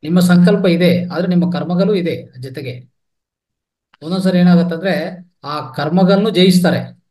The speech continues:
ಯಾವ ತರ? ಒಂದು ಧ್ಯಾನ ಶಕ್ತಿಯಿಂದ, ಆತ್ಮಶಕ್ತಿಯಿಂದ. ಅದನ್ನೂ ಸಾಧ್ಯವೇ, but ಅವ್ರಿಗೆ ಗೊತ್ತಿಲ್ಲ ಧ್ಯಾನ. ಏನ್ ಮಾಡ್ತಾನೆ? ಅವರು ಒಂದು ಭೌತಿಕದ-, ಭೌತಿಕ, ಭೌತಿಕ ಜೀವನದಲ್ಲಿ ಇದ್ದಾನೆ,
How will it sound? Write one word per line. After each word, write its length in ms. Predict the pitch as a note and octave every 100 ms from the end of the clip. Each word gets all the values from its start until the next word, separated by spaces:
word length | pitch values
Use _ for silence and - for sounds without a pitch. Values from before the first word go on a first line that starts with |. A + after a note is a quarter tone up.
| _ C#3
ಯಾವ 220 | E3 F3
ತರ? 80 | E3
ಒಂದು 440 | D#3 D3 D3+ D3+ D#3+ - -
ಧ್ಯಾನ 220 | C3+ D3+ D#3
ಶಕ್ತಿಯಿಂದ, 480 | D#3 - C3+ A#2 G2+ - _ _ _ C3
ಆತ್ಮಶಕ್ತಿಯಿಂದ. 760 | D#3 D#3+ D#3 C#3 B2 C3+ A#2 - - _ -
ಅದನ್ನೂ 220 | D3 A3
ಸಾಧ್ಯವೇ, 680 | A3+ F3+ F3 E3+ B2 - - _ -
but 120 | F3+
ಅವ್ರಿಗೆ 200 | F3+ F3+
ಗೊತ್ತಿಲ್ಲ 380 | F#3+ F#3+ E3+ C#3+
ಧ್ಯಾನ. 240 | C#3 C3+
ಏನ್ 200 | D3+ F3+
ಮಾಡ್ತಾನೆ? 600 | F3 F3 D#3+ F3 F3+ - _ _ _ _ _ _ _ D3
ಅವರು 220 | D#3 D#3
ಒಂದು 220 | C#3+ C#3
ಭೌತಿಕದ-, 680 | B2+ E3 F3+ F3 E3 D3+ B2+
ಭೌತಿಕ, 280 | E3+ F3 F3 - -
ಭೌತಿಕ 300 | D3+ E3+ F3
ಜೀವನದಲ್ಲಿ 420 | D3+ D3+ D3 F3+
ಇದ್ದಾನೆ, 400 | C#3 B2 G#2+ _